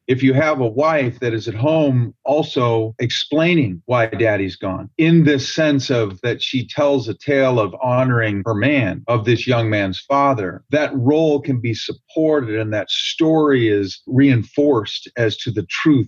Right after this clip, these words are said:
of what my dad does when he leaves and he's gone for eight,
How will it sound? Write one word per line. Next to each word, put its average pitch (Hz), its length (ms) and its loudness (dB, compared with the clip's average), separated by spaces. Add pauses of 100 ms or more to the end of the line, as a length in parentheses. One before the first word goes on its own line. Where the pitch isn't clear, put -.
of 107 160 0
what 123 340 0
my 110 160 0
dad 113 400 0
does 107 480 0
when 104 160 -2
he 101 220 -4
leaves 104 540 2
and 101 160 -6
he's 95 160 -4
gone 117 440 0
for 95 200 -8
eight, 107 200 0